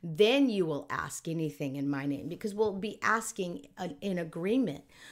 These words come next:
with his word. And when we ask in agreement with his word, we can have boldness. I was reading about the word confidence in, uh, Greek, and it's boldness, uh, s-, uh, it's boldness,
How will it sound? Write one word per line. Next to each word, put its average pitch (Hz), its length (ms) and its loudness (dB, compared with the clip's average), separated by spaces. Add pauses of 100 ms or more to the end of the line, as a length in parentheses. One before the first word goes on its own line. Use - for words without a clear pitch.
with 185 240 2
his 156 240 0
word. 151 380 -4 (260)
And 190 240 0
when 185 180 2
we 175 280 -2
ask 262 420 4
in 240 80 4
agreement 214 560 2
with 180 160 -2
his 165 220 -4
word, 160 320 -6 (260)
we 185 140 0
can 180 160 0
have 156 200 -2
boldness. 170 440 -2
I 220 160 6
was 190 180 2
reading 190 460 0 (880)
about 196 260 6
the 196 80 2
word 185 320 2
confidence 185 840 -2
in, 175 300 -2
uh, 156 240 -4
Greek, 202 380 6 (440)
and 196 360 8
it's 233 340 12 (100)
boldness, 190 920 6 (300)
uh, 165 240 2
s-, - 280 2
uh, 190 300 4
it's - 320 -4 (160)
boldness, 302 960 6